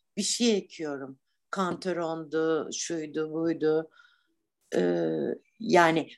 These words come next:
fayda, doğadan, hayattan faydalanmak için çabalıyorum. Burada ben oturmuyorum. Lütfen, e, buralara tarım yapacaksanız gelin.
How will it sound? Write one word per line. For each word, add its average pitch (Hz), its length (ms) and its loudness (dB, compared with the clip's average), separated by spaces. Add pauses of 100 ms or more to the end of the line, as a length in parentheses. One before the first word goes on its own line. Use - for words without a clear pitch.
fayda, 214 680 6 (600)
doğadan, 185 540 -2
hayattan 180 560 -6
faydalanmak 196 800 -4
için 226 280 -6
çabalıyorum. 202 880 0
Burada 170 380 -4 (300)
ben 185 160 0
oturmuyorum. 156 880 -2 (1300)
Lütfen, 220 640 6
e, 180 280 -4
buralara 202 680 4
tarım 214 360 4
yapacaksanız 143 1000 -2
gelin. 135 400 -4